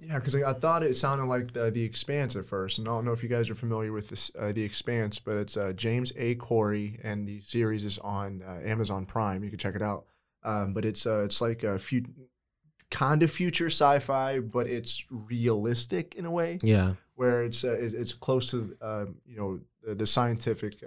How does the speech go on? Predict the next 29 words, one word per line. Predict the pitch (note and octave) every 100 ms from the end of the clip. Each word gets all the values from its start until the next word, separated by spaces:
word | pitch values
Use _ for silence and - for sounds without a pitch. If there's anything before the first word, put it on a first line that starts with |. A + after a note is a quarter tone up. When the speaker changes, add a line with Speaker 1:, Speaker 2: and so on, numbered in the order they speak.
| G#2+
Speaker 1:
uh, | G2+ G2 G2 - _ _
they | A#2+
try | A#2+ C3
to |
get | C3
it | A#2
close | - A#2+ A2+
to |
science | G#2+ A2 G2+
as | G2
possible. | - F2+ - E2 F#2 -
Speaker 2:
Yeah. | G#2+ F2+
Speaker 1:
Not | F2 G#2+
trying | F#2 A2
to |
have | G#2 -
too | G#2+
much | F#2+
fancy. | G#2 F#2 A#2+
Speaker 2:
God, | A2+
I | F3+
wish | D3 D3
I | A#2
had | G#2+ F#2
time | G#2+ G#2+
for | G2+
books, | F#2 G2 - -
man. | G2 F#2+
I, | F#2+ D3+